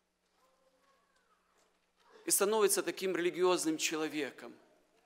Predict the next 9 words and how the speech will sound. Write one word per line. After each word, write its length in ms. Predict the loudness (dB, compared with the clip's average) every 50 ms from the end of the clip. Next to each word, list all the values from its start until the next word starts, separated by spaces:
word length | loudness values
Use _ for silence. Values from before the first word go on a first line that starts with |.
| _ -8
воспитанным, 720 | -2 0 2 2 2 0 -4 -4 -2 -2 -2 -2 -2 -2
знает, 320 | -2 0 0 0 0 -2 -4
когда 240 | -8 -4 -2 -2 -2
петь, 500 | -2 -2 0 0 0 0 0 -4 -10 -12 -14
что 240 | -14 -6 -4 -2 -2
петь, 300 | -2 -2 -6 -6 -4 -4
вставать, 560 | -4 -2 -2 -2 -2 0 -2 -2 -2 -2 -4
как 180 | -4 -4 -2
молиться. 560 | -4 -6 -6 -4 -6 -4 -2 -2 -2 -2 -4